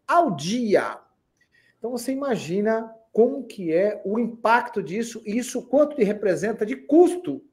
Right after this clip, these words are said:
na mercadoria. Então, um dos maiores problemas que eu vejo no canal cinza é efetivamente a despesa que ge-, acabará gerando ao importador,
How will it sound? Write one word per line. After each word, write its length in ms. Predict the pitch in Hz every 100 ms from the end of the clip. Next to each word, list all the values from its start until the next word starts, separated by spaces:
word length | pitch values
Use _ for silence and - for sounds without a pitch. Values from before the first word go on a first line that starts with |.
| -
na 100 | 196
mercadoria. 800 | 202 202 190 208 180 156 135 - _ _ _ _ _ _
Então, 520 | 202 - 330 135 - - _ _ _ _ _ _ -
um 80 | 165
dos 80 |
maiores 360 | 196 185 226 262
problemas 440 | - 202 170 156
que 80 | -
eu 60 | 147
vejo 200 | 143 127
no 100 | 123
canal 300 | 123 117 110
cinza 560 | - 170 185 120 113 - _ _
é 80 | 151
efetivamente 1160 | 175 180 180 - 156 139 131 151 160 - 170 - -
a 100 | 156
despesa 640 | 151 - - 208 233 226
que 200 | 214 151
ge-, 160 | 135 -
acabará 560 | 135 151 151 143 185
gerando 880 | 190 196 262 196 190 196 240 349 349 - _ _
ao 340 | 196 196 196
importador, 920 | 269 339 320 254 240 175 160 185 226